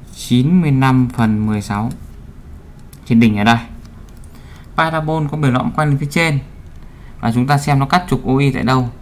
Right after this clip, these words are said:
Cắt trục O I tại đâu chúng ta thấy x bằng không. X bằng không ở đây là không này, không này thì còn là sáu. Vậy thì đây, sáu là tầm chỗ này đi.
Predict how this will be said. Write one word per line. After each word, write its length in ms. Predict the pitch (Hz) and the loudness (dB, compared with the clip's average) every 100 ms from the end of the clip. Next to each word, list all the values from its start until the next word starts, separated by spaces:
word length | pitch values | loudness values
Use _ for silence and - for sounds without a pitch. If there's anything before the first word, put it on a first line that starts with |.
| - - - | -18 -18 -6
Cắt 100 | - | -4
trục 120 | - 127 | 0 2
O 100 | 147 | 2
I 120 | 143 | 2
tại 120 | 123 | 2
đâu 160 | 135 127 | 0 0
chúng 120 | 127 | -2
ta 80 | 135 | -2
thấy 200 | 139 165 | -2 -2
x 40 | |
bằng 100 | 143 | -2
không. 240 | 113 147 127 - - - - - | 0 0 0 -6 -16 -18 -18 -10
X 20 | |
bằng 160 | 156 143 | -4 -2
không 180 | 120 127 | 0 2
ở 60 | |
đây 180 | 120 123 | 2 2
là 100 | 113 | 0
không 300 | 110 143 131 | 0 2 2
này, 140 | 113 - - | 2 -2 -14
không 200 | - 131 | -4 -2
này 100 | 117 98 | -2 -4
thì 100 | 107 | -4
còn 160 | 110 | -2
là 80 | 104 | -2
sáu. 360 | 98 98 110 147 | -2 -4 -4 -6
Vậy 100 | - 107 | -8 -6
thì 80 | |
đây, 260 | 101 110 107 - - - | -2 -2 -2 -6 -18 -18
sáu 260 | - 110 127 | -4 -2 0
là 60 | |
tầm 180 | 131 110 110 | 0 0 0
chỗ 60 | |
này 160 | 123 117 | 0 2
đi. 240 | 113 113 | 2 -2